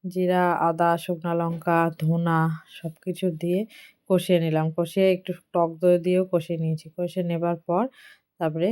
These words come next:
এই যে চিকেনটাকে দিয়ে দিলাম। আর চিকেনের পিসগুলো কত বড় বড় হয়েছে দেখেছো? চিকেনের কালারটা কেমন হয়েছে সেটা একটু বলো তোমরা। এত সুন্দর লাল লাল ঝাল ঝাল কালার হয়েছে, মানে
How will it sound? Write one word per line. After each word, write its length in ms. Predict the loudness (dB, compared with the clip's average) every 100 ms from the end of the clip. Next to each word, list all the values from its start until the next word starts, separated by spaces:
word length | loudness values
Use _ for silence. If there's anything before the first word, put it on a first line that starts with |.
| -2 -4
এই 140 | -4
যে 80 | -2
চিকেনটাকে 540 | -4 -4 -2 -2 -6 -10
দিয়ে 200 | -2 -2
দিলাম। 220 | -2 -4 -4
আর 100 | -6
চিকেনের 360 | -6 -4 -4 -4
পিসগুলো 400 | -4 -2 -2 -4
কত 180 | -4 -2 -2
বড় 220 | 2 2
বড় 160 | 2 2
হয়েছে 300 | 2 0 -4 -12
দেখেছো? 380 | -8 -6 -4 -6 -8 _ _ _ _ _ _ _ _ -20 _
চিকেনের 400 | _ -2 -2 -2
কালারটা 460 | -2 2 2 2 -2
কেমন 260 | 0 2 2
হয়েছে 240 | 0 0
সেটা 240 | -2 0 0
একটু 220 | 0 -4 -4
বলো 260 | -2 -2
তোমরা। 340 | -2 -4 -4 -4 -6 -14
এত 160 | -10 -8
সুন্দর 320 | -4 2 2
লাল 220 | 4 4 4
লাল 160 | 2 0
ঝাল 220 | 0 0 0
ঝাল 180 | -2 -4
কালার 320 | -4 -2 0
হয়েছে, 260 | -2 -4 -4
মানে 180 | -4